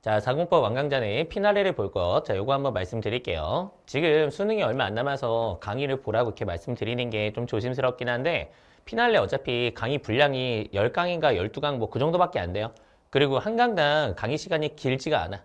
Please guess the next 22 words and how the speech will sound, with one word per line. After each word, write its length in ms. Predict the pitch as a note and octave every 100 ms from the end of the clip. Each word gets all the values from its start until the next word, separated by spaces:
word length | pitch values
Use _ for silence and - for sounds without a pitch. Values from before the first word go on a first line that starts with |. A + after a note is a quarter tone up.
| _
그러니까 120 | - -
금방 300 | B2 G3 A3
볼 100 | G#3+
수 120 | A3
있거든. 300 | G2+ G2+ C#3+ - - - - _
뭐 120 | A2+
정 420 | - A#2+ D#3+ B3+ C#3
보기 180 | C3
싫으면은 580 | E3 F3+ E3 D3+ F3+ D#2+ -
일 180 | G3 G#3+
부터 200 | A3 F#3+
사 180 | -
강이라도 460 | A2+ D3+ D#3 C#3+ C#3+
봐. 180 | - - _ _ D3
응? 60 | C#3+ - _ _
너네 640 | - F3 D#3 D#3+ A#2 C#2+ - _ _ _ _ _
이거 200 | C3+ E3
보셔야 380 | - C#3 A3 A3+
될 120 | G3 -
것 80 | A#2+
같아요. 580 | E2+ G#2 E2+ E2 E2+ E2
제가, 720 | B2 B2+ B2 C3 C3 F2+ D2+